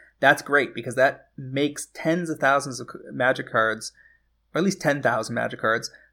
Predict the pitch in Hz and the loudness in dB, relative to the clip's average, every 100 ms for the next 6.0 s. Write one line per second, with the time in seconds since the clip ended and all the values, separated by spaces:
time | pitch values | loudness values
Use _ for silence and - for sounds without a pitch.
0 | - 135 135 - 131 127 147 - 147 143 | 0 0 0 0 2 4 4 4 0 0
1 | 131 - 143 - 120 110 113 - 180 170 | 0 2 0 0 -2 -2 -2 -2 2 2
2 | 110 107 135 - 123 - 127 143 151 123 | 2 0 0 -2 -10 -6 0 2 2 -2
3 | 131 123 120 113 101 113 - 120 123 131 | -8 -10 -8 -8 -4 -6 -6 0 4 6
4 | 131 127 139 123 120 117 117 - 120 117 | 4 -2 -4 -6 -6 -2 -4 -4 -8 -8
5 | - 135 123 117 113 117 180 165 104 - | -6 -8 -4 -4 -4 -6 -6 -6 -6 -12